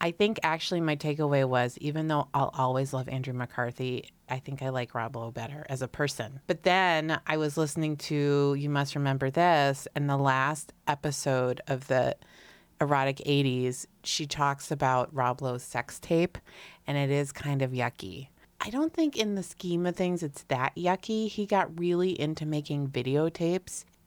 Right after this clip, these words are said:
I guess you did this in the eighties. He had this video camera and he would take it everywhere. Like, he took it with him to a baseball game and he, like, filmed his friends at the baseball game. But then, like,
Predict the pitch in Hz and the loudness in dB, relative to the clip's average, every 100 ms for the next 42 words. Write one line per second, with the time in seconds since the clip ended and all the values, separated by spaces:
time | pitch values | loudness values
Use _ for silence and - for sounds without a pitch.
0 | - 160 208 214 214 175 165 156 143 143 | -8 0 2 2 -2 0 2 2 0 -2
1 | 135 143 131 123 156 156 170 190 170 160 | -2 -2 -4 -4 -6 0 2 2 2 4
2 | 165 165 147 139 139 143 151 151 156 151 | 6 4 2 0 0 0 0 0 0 -2
3 | 151 127 151 139 120 139 - 160 151 160 | 0 2 2 0 -2 -4 -2 -2 0 -2
4 | 165 170 170 - 147 147 143 139 135 127 | -2 -2 0 0 -2 -2 -2 -2 -4 -2
5 | 135 - 156 156 151 151 151 151 135 139 | -4 0 2 4 2 2 2 2 0 0
6 | 135 123 - - 117 127 147 147 165 - | 0 0 -4 -6 -4 -4 -4 -2 -2 2
7 | 214 165 135 139 170 190 185 147 139 135 | 2 2 0 -4 0 0 2 0 0 -2
8 | 123 139 139 175 175 170 160 143 | -4 -2 2 4 4 2 4 4